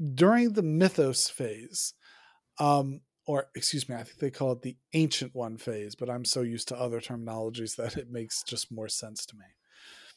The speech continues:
During the Mythos phase, the first thing you're gonna do is you're going to count how many Iacons are present in the priority cards you played.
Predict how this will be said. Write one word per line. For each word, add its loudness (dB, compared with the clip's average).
During 6
the 4
Mythos 2
phase, -2
the -6
first 2
thing 0
you're 2
gonna -2
do 2
is 0
you're -2
going -2
to -6
count -2
how 0
many 2
Iacons 2
are -6
present 0
in -2
the -8
priority 2
cards -4
you -12
played. -12